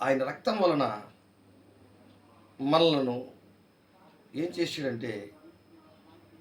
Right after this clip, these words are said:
పరలోక రాజ్యానికి వారసులుగా చేశాడు. ఆయన రక్తం ఇచ్చి మనల్ని కొన్నాడు.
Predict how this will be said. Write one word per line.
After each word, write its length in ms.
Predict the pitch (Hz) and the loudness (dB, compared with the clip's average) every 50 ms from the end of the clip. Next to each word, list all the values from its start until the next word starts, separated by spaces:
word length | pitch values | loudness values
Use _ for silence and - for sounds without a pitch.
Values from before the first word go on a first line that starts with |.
| - - - | -18 -10 -4
పరలోక 340 | 151 175 202 208 208 208 185 | -2 -2 0 0 0 0 2
రాజ్యానికి 680 | 156 151 165 156 123 135 165 151 143 - - 127 117 | 2 4 4 2 2 2 2 2 2 -2 -4 -8 -8
వారసులుగా 580 | 117 123 127 139 135 - - 131 127 113 110 101 - - | -6 -4 -4 -4 -6 -6 -10 -10 -10 -10 -10 -12 -12 -16
చేశాడు. 520 | 98 - - - - - - - - - - - - - - - _ _ _ - _ _ _ _ _ _ - - - | -16 -16 -16 -18 -20 -20 -20 -20 -20 -20 -20 -20 -20 -20 -20 -20 _ _ _ -20 _ _ _ _ _ _ -20 -10 -4
ఆయన 140 | 123 147 - | -2 -2 -2
రక్తం 280 | 160 165 - - 220 214 | -2 -4 -4 -6 -4 -4
ఇచ్చి 240 | 208 208 - 180 170 | -4 -4 -4 -4 -2
మనల్ని 240 | 156 147 135 131 | 0 0 -2 -2
కొన్నాడు. 500 | - - 117 110 110 107 104 - - - | -6 -8 -10 -8 -8 -8 -10 -12 -16 -20